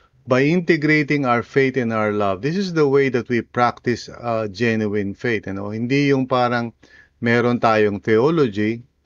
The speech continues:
pero when it comes to actually relating to people, parang iba yung pinapractice natin. So let's read verses four and five sa ating passage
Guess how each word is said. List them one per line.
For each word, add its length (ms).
pero 320
when 160
it 160
comes 260
to 80
actually 540
relating 640
to 160
people, 420
parang 380
iba 240
yung 240
pinapractice 800
natin. 480
So 160
let's 240
read 480
verses 480
four 560
and 240
five 480
sa 240
ating 320
passage 480